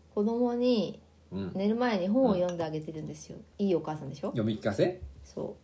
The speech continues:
Speaker 1: う。
Speaker 2: うん。
Speaker 1: で、それしてるとめっちゃ眠たくなる。
Speaker 2: まあ、なるな。
Speaker 1: うん。
Speaker 2: うん。わかりますよ。
Speaker 1: で、それがめちゃくちゃだるいっていうか、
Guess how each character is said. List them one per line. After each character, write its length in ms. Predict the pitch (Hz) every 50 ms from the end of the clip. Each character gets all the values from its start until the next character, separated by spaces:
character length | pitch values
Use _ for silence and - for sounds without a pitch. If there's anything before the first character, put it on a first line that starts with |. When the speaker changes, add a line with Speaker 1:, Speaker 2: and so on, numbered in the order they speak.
| _ -
Speaker 1:
う。 60 | 175
Speaker 2:
う 20 |
ん。 220 | 185 185 175 180 202
Speaker 1:
で、 360 | 220 226 208 180 - - - - _ _ _ _ _
そ 220 | - 208 - -
れ 260 | 277 294 311 339 302 330
し 140 | 330 -
て 160 | - - 302 277
る 100 | 285 277
と 220 | - 208 196 185
め 140 | 185 196 214
っ 80 | 208 -
ち 120 | - -
ゃ 40 | 277
眠 180 | 262 269 277 277
た 140 | - 262
く 80 | 254 247
な 120 | 233 220
る。 200 | 196 160 - - - - _ _ _ _ _ _ _ _ _ _ _ _ _ _ - _ _ _ - -
Speaker 2:
ま 160 | 90 90 87
あ、 40 | 85
な 140 | 80 104
る 80 | 110 -
な。 220 | - - - - - - -
Speaker 1:
う 20 | -
ん。 40 |
Speaker 2:
う 40 | 165
ん。 800 | 156 151 147 139 139 - - - - - - 139 143 139 - 131 - - - _ _ _ _ _ - - - - - - - - - -
わ 60 | -
か 80 | 190 208
り 60 | -
ま 100 | - -
す 80 | - -
よ。 80 | -
Speaker 1:
で、 100 | 202 208
そ 120 | 214 208 233
れ 200 | 233 254 262 262
が 200 | 285 285 262 220
め 120 | 208 208
ち 60 | 208
ゃ 20 | 247
く 80 | 254
ち 100 | 247 -
ゃ 260 | 240 233 220 196 - - - - _ _ _ _ _ _ - 196
だ 160 | 196 208 214
る 100 | 233 240
い 60 | 226
っ 60 | 202 202
て 160 | - - 160
い 60 | 156
う 40 | 165
か、 320 | - 202 220 233 196 -